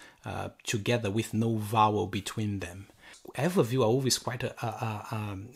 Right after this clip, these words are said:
remarkable work of, of, uh, w-, with different l-, uh, linguistic features, isn't it? And, mm, so let's now focus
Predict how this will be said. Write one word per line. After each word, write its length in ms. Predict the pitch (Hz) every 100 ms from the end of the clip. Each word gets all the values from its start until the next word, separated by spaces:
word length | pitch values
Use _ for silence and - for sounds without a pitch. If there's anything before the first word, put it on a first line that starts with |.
| -
remarkable 960 | 110 110 123 120 - 107 107 95 110 -
work 500 | 107 113 110 104 -
of, 300 | 104 95 - -
of, 240 | 104 - -
uh, 120 | 110 - - -
w-, 180 | - -
with 260 | 117 107 -
different 380 | 117 - 113 104
l-, 280 | 101 101 104
uh, 160 | 113 107
linguistic 560 | 104 104 107 - - -
features, 460 | - 202 - 104
isn't 240 | 110 104 98
it? 220 | 95 - - - -
And, 340 | 117 113 110 113 -
mm, 400 | 117 110 117 127
so 300 | - 147 139 -
let's 460 | 127 151 - -
now 340 | 127 147 156 120
focus 680 | - - 135 - 120 -